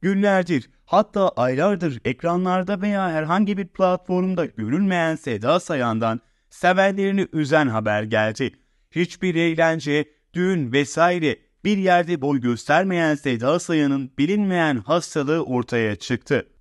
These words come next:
En yakın arkadaşı Safiye Soyman'ın oğlunun vefatında bile telefonla taziyesini ileten Seda Sayan'ın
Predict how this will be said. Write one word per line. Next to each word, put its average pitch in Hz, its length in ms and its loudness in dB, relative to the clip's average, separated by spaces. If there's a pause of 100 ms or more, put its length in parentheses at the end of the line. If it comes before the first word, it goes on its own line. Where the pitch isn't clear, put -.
En 208 220 2
yakın 202 300 -2
arkadaşı 185 800 -2
Safiye 175 480 -4
Soyman'ın 185 580 -2
oğlunun 175 600 -2
vefatında 175 800 -2
bile 156 400 -4
telefonla 190 640 -2
taziyesini 180 800 -2
ileten 170 520 0
Seda 147 460 -2
Sayan'ın 156 460 -2